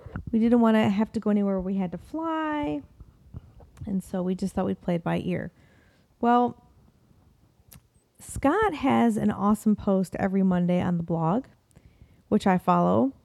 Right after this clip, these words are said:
funny, uh, being his <laughs> wife, and I get the emails. So every Monday he does the special offers. And I was kind of following along to, to the Florida resident rates. And not surprising,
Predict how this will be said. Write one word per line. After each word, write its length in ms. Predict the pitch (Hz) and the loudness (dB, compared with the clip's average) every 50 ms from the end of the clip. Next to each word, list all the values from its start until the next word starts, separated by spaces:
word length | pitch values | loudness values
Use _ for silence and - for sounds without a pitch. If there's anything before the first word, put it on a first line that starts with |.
| _ - | _ -4
funny, 380 | - 196 180 180 185 247 320 - - - _ _ _ _ _ _ _ _ _ _ _ - | 0 2 2 4 2 0 -2 -4 -12 -20 _ _ _ _ _ _ _ _ _ _ _ -4
uh, 100 | 196 196 | -4 -2
being 200 | 175 - 185 185 | 0 2 4 4
his 180 | 196 208 190 - - | 4 4 2 0 0
<laughs> 60 | - | 2
wife, 400 | 220 214 269 359 392 - - - - - _ _ _ _ _ _ _ _ _ _ _ | 4 6 6 4 2 0 -6 -16 -20 -20 _ _ _ _ _ _ _ _ _ _ _
and 160 | - 202 202 196 | -2 0 0 2
I 80 | 190 | 0
get 220 | 190 - 208 196 - | 2 0 -2 -2 0
the 80 | 269 | 2
emails. 600 | 233 233 208 190 180 180 196 247 359 370 - - _ _ _ | 2 4 4 4 4 2 2 0 -2 -4 -8 -18 _ _ _
So 480 | - - - 208 190 185 190 202 214 - - - _ _ _ _ | -14 -2 0 2 2 2 2 0 -2 -4 -8 -20 _ _ _ _
every 160 | 202 202 269 | -2 0 2
Monday 360 | 311 294 240 202 190 190 196 | 2 4 4 4 4 2 0
he 120 | 208 - 226 | 0 0 0
does 160 | 190 196 190 | 2 2 0
the 140 | - - - | 0 -6 -14
special 420 | - - - - 185 - - 226 240 | -16 -4 -2 -2 -2 0 0 0 2
offers. 600 | 269 302 277 - - 214 196 196 202 - - - _ _ _ _ - _ _ - _ - _ _ _ - | 4 2 2 0 -4 -8 -6 -6 -10 -12 -16 -20 _ _ _ _ -20 _ _ -20 _ -20 _ _ _ -6
And 340 | - 185 180 180 180 175 170 | -4 -2 0 0 0 -2 -2
I 140 | 180 180 180 | -2 -2 -2
was 300 | 175 175 180 180 175 - | 0 0 0 -2 -2 -8
kind 240 | - - 220 202 202 | -6 -2 0 2 2
of 100 | 208 - | 2 0
following 480 | - - 196 196 196 196 196 196 196 | 0 2 2 4 4 4 4 2 2
along 460 | 190 185 180 180 175 175 180 185 190 190 | 2 2 2 2 4 2 2 2 0 -2
to, 460 | - - 190 185 180 180 - - - - _ _ | -2 -2 0 0 2 0 -2 -6 -8 -14 _ _
to 120 | - - | -10 -8
the 100 | 196 185 | -8 -8
Florida 300 | 175 - - 175 180 180 | -10 -10 -8 -6 -6 -4
resident 440 | 175 170 175 175 165 165 170 175 - | 0 0 0 0 0 -2 -6 -6 -4
rates. 420 | - 165 170 208 247 - - - _ _ _ _ - - - _ _ - - | -2 -2 -2 -2 -4 -6 -10 -20 _ _ _ _ -20 -20 -20 _ _ -8 -2
And 540 | 202 202 196 190 190 185 185 185 190 202 - _ _ _ | 0 2 2 2 2 2 2 2 0 -2 -6 _ _ _
not 480 | - 208 214 240 254 294 330 - - - | 2 4 4 4 4 2 0 -4 -6 -12
surprising, 1080 | - - - 262 214 - - - 214 233 269 285 269 - 302 302 302 302 311 320 320 | -14 -6 -6 -6 -6 -4 -2 2 2 2 2 2 0 -2 -2 0 0 -2 -4 -6 -8